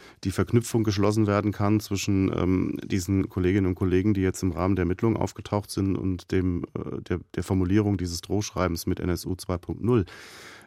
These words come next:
Ähm, das wird leider in der Öffentlichkeit oder auch durch die Medien immer wieder verknüpft, aber unzulässig verknüpft. Wir haben derzeit keinerlei Fakten,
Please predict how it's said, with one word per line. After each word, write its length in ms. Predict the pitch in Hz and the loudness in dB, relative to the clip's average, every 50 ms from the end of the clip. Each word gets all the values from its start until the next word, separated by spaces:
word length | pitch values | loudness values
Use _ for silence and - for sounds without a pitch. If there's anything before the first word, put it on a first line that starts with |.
| _ | _
Ähm, 240 | - 92 87 90 87 | -4 0 2 2 2
das 300 | - 92 - - - - | 2 0 -2 -2 -2 0
wird 140 | 104 107 - | 0 2 4
leider 280 | 98 92 110 123 123 | 4 4 6 6 6
in 60 | 113 104 | 6 6
der 100 | 107 90 | 4 2
Öffentlichkeit 640 | 98 110 - 131 123 117 - - 120 113 117 117 | 2 2 2 2 0 0 -2 -2 0 0 2 2
oder 180 | 110 95 98 95 | 0 0 0 0
auch 120 | - 101 | 0 -2
durch 140 | - 107 95 | -2 -4 -4
die 100 | - 107 | -2 0
Medien 340 | 98 90 98 110 110 123 107 | 0 2 0 2 2 2 2
immer 200 | 78 104 110 104 | 2 0 0 0
wieder 180 | 113 113 117 110 | 2 0 0 0
verknüpft, 500 | - 117 - - - 120 - - - - | 0 -4 -4 0 0 0 0 0 -4 -2
aber 160 | 98 98 95 | 0 2 2
unzulässig 520 | - 160 - - - - - - - - | 0 0 -2 -6 -6 -6 -6 -8 -10 -10
verknüpft. 440 | - - - - - - - - - | -12 -14 -12 -12 -14 -12 -14 -8 -6
Wir 120 | 87 80 | -4 -2
haben 140 | 85 95 101 | 0 0 2
derzeit 640 | - 92 104 117 - - 143 147 156 165 - - - | 2 2 0 0 0 -2 0 0 0 -2 -4 -12 -16
keinerlei 680 | - - 90 98 123 139 139 131 123 127 131 135 139 135 - _ _ _ _ _ _ _ _ _ _ _ _ _ _ _ _ | -6 -2 0 2 2 2 2 2 2 0 0 0 -2 -4 -8 _ _ _ _ _ _ _ _ _ _ _ _ _ _ _ _
Fakten, 540 | - - - 113 - - - - 165 190 | -6 -4 -4 -4 -4 -4 -2 -2 -2 -2